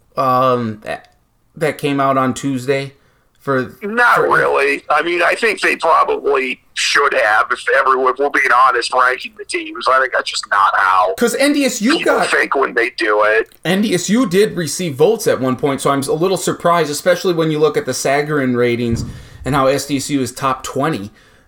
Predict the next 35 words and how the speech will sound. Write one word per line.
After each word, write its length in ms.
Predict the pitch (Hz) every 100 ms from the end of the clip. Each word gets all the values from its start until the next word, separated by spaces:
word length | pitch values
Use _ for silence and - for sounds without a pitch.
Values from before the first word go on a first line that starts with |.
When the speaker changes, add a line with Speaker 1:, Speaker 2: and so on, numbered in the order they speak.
| _
Speaker 1:
that, 400 | 135 127 123 151
um, 480 | 127 120 110 98 - _ _ _ _ _ _ _ -
that 140 | 135 139
they 100 | 139
wouldn't 240 | 151 156
at 100 | 147
least 240 | 151 131
garner 360 | 156 139 147 127
some 340 | - 147 151
consideration 680 | 151 131 135 127 120 117 123
or 60 | 110
some 320 | - 147 151
votes. 320 | 113 113 107
'Cause 240 | - 131 - - - - -
I, 200 | 135 -
I 160 | 127 175
could 320 | 170 98 120 - - - - -
tell 220 | 170 175
you 100 | 180
right 180 | 180 196
Speaker 2:
I 100 | 220
Speaker 1:
now, 60 |
Speaker 2:
think 200 | 233 156
they 120 | 226
definitely 540 | 196 214 254 247 208 196
should 320 | - 247 254
have, 420 | 208 - - 151 -
but 140 | 139
I'm 180 | 147 -
just 260 | - 139 -
Speaker 1:
Yeah. 100 | 127
Speaker 2:
not 200 | 113 -
surprised. 840 | - 117 110 98 95 113 - - -
Speaker 1:
Yeah, 160 | 131 127 -
it 140 | 156